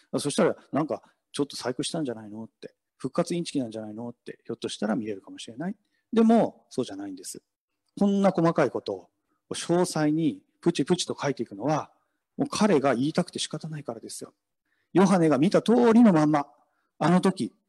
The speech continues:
俺は走った。あの時、俺はペトロ兄さんを追い抜いた。あの時、俺は先に着いた。あの時、俺は怖かったからかどうかわかんないけれども、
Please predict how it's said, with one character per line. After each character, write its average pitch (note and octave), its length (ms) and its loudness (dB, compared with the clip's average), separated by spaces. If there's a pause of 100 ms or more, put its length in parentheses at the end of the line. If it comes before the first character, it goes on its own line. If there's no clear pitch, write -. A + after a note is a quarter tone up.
(240)
俺 B2+ 180 -2
は G#2+ 100 -6
走 - 400 -12
っ F#3+ 80 -14 (180)
た。 E3+ 160 -10 (540)
あ - 80 2
の G#3 80 6
時、 G#3+ 160 2
俺 F#3 140 6
は F3 80 4
ペ G3+ 120 0
ト A3 80 0
ロ A3 60 4
兄 A3+ 140 4
さ E3+ 80 0
ん - 20 0
を D#3+ 60 2
追 F#3 60 0
い G3 40 0
抜 G#3 80 0
い G3 80 -2
た。 - 240 -10 (500)
あ B2+ 100 -4
の D#3 60 0
時、 D#3+ 160 -2
俺 D3+ 140 0
は D3+ 60 -6
先 E3 240 -10
に F#3 100 -8
着 G#3 160 -6
い G3 60 -10
た。 C3+ 180 -10 (520)
あ D#3+ 80 -2
の F#3+ 60 4
時、 F#3+ 200 2
俺 E3 120 6
は F3 320 2 (480)
怖 C#3+ 140 -2
か - 80 -2
っ - 20 -8
た B2+ 80 -4
か A2+ 80 -6
ら A2 60 -6
か G#2+ 80 -8
ど A#2 80 -8
う A2 60 -12
か A2 60 -4
わ G#2 40 -6
か B2+ 100 -6
ん B2+ 40 -8
な A#2 80 -12
い - 20 -18
け - 80 -12
れ G#2 60 -10
ど B2 80 -10
も、 E3+ 280 -4